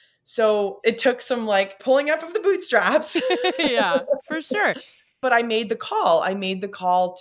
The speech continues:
Speaker 1: to, to Tom Kemp, and I was like, "Hey, like,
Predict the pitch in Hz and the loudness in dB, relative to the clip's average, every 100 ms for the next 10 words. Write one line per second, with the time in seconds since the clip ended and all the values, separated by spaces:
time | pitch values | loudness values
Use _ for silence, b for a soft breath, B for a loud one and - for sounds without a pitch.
0 | - 196 190 185 185 190 190 190 190 240 | -12 -10 -10 -10 -12 -12 -8 -6 -4 -4
1 | - 185 175 185 180 - 262 330 269 202 | -2 -2 -2 -2 -6 -6 -4 -2 -2 -4
2 | 208 b b 196 196 190 | -10 b b 0 0 -2